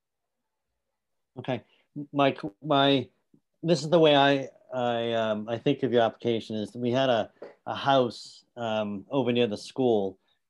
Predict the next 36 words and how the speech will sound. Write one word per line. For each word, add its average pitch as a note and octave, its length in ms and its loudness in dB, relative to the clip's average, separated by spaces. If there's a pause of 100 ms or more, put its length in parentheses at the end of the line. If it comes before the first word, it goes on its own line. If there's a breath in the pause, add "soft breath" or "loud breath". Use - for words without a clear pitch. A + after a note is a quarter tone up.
(120)
and A#2+ 260 -4
it A#2+ 60 -2
was A#2 160 -6
there B2 200 4
for B2 100 -6
a A#2 40 0
long A2+ 240 -2
time. A#2 300 -2
They A#2+ 120 0
measured C#3 360 0
incorrectly, A2+ 680 -4
and G2 120 -8
part C3 260 0
of B2+ 60 0
the A#2+ 60 -2
garage A2+ 680 -2 (400)
was G#2+ 160 -10
in A2+ 120 -6
the B2+ 60 -8
setback. F#2 440 -10 (1300)
Um, A2 420 -6 (100)
and B2+ 220 -4
there C3+ 120 0
was B2+ 160 -2
very E3 220 0
little D#3+ 300 2
remedies C#3 680 0
available A#2+ 760 0
to A#2 80 -16
the A#2 140 -4
owner C#3 260 0
of G#2+ 80 -4
that G#2 220 -6
property. F#2+ 520 -14 (440)
Either A2+ 180 -6
you A#2 300 -6